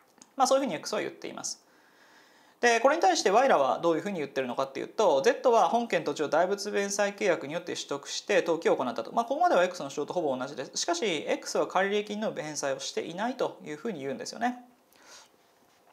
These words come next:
だからまずですね、えー、Yらは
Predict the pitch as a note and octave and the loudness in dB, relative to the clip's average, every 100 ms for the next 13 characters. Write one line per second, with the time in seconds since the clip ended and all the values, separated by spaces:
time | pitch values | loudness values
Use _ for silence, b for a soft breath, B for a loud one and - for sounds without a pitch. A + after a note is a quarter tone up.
0 | - - - - A3 G#3 E4 F#3 - D3+ | -20 -18 0 2 4 4 2 2 0 -4
1 | D3 D3 E3 E3 E3+ A3 F3 C3+ C#3+ F3+ | -4 -6 -8 -2 2 2 2 0 2 4
2 | F3+ - - | 2 0 -8